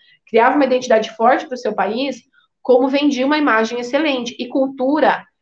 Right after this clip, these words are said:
ela é, quanto a gente consome de cultura europeia, quanto a gente consome de cultura norte-americana, né? O quanto disso influencia na nossa roupa, né? No nosso cabelo, nossa, sei lá, tudo que a gente usa, né? Nossa comida. Então, eles sabem,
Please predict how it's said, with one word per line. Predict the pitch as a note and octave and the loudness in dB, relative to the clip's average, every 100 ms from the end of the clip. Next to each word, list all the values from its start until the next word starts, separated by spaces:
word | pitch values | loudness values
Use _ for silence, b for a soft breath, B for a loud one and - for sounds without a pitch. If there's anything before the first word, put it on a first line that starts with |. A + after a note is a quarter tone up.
| _ - | _ 0
ela | A3 B3+ C#4+ | 4 4 4
é, | A#3 G#3+ | 2 -2
quanto | - D#4+ G4+ | 0 0 2
a | G#4 | 0
gente | F#4+ F#4 | -2 -4
consome | D#4+ - C4 C4 D4+ G3 | -8 -8 -2 0 0 -4
de | G#3+ | -8
cultura | B3 A#3+ B3 B3+ B3 A3 | -10 -8 0 2 4 2
europeia, | A3 A3+ G#3 A3+ B3 G3 | 0 -2 0 2 2 0
quanto | A#3+ C4+ | -4 -8
a | |
gente | C4 - | -10 -10
consome | B3 B3 A#3+ A#3 | -10 -8 -8 -8
de | - | -12
cultura | A3+ A#3 A#3 A3 B B _ | -8 -2 0 0 B B _
norte-americana, | G#3+ A3+ B3 A3+ A3+ A#3 F3+ A#3 A#3+ F#3+ | -2 0 0 -2 -2 -2 0 0 0 -2
né? | G#3 | -2
O | A3+ | 0
quanto | C#4 F4 F4 | -2 -2 -4
disso | C4 D4 D4+ | -4 -4 -4
influencia | D4 C#4+ D4 D4 - B3+ | -6 -4 -6 -6 -6 -4
na | A#3 | -2
nossa | A3 A3+ A#3 | -4 -2 -2
roupa, | A3+ G#3+ B3 B3 A#3+ A#3+ B B | 0 4 4 4 2 0 B B
né? | G3+ A3 | -2 0
No | A#3+ | 2
nosso | A3+ A3+ B3+ B3+ | 2 2 -2 0
cabelo, | B3 A3 G#3+ A#3 A#3+ | 0 2 4 4 2
nossa, | A3+ A3+ A3+ G3+ - - - | -2 -2 -4 -4 -14 -20 -12
sei | - A3+ | -6 0
lá, | A3 G#3+ | 0 -2
tudo | B3 | -6
que | B3+ | -8
a | |
gente | B3 A#3 A#3 | -8 -10 -2
usa, | G#3+ A3+ B3+ A#3+ A#3 A3+ B B B - | -2 0 -4 -2 0 -2 B B B -4
né? | G#3+ A3+ G3+ F3+ E3 F3+ F3+ _ _ _ | 0 2 0 -2 -8 -14 -18 _ _ _
Nossa | G3 G3+ G#3 A#3 | -2 -2 -2 -8
comida. | B3+ A3+ G#3+ B3 G#3 G#3+ | -4 -2 -2 -2 0 0
Então, | G#3 C#4 | 2 2
eles | F4+ A4 - | 2 0 2
sabem, | B3+ C#4+ G#3 F#3+ | 2 4 2 -4